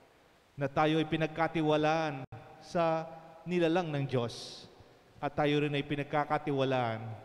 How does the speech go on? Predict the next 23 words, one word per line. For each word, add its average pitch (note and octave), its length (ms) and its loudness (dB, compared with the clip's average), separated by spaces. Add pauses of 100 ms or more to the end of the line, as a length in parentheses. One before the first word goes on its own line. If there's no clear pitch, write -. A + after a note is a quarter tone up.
(380)
sa B2+ 240 -2
ating B2+ 160 -6
pananampalataya. A#2 1040 -4 (720)
Let C#3+ 240 0
us C#3 160 -2
be B2 400 -2 (400)
responsible C#3 960 0 (640)
creatures E3 1120 -4 (160)
or C3 140 -2
God's C#3+ 340 0
co-creators, D#3 1040 0 (480)
and D3+ 160 -2
let D3 80 0
us D3+ 160 -2
also D3+ 240 0
be D#3 240 2
responsible D#3+ 720 0
stewards C3+ 720 -2 (400)
of D3+ 160 -2
our C3 160 4
faith, A#2+ 320 -2 (800)
true F#3 240 4
faith C#3 320 0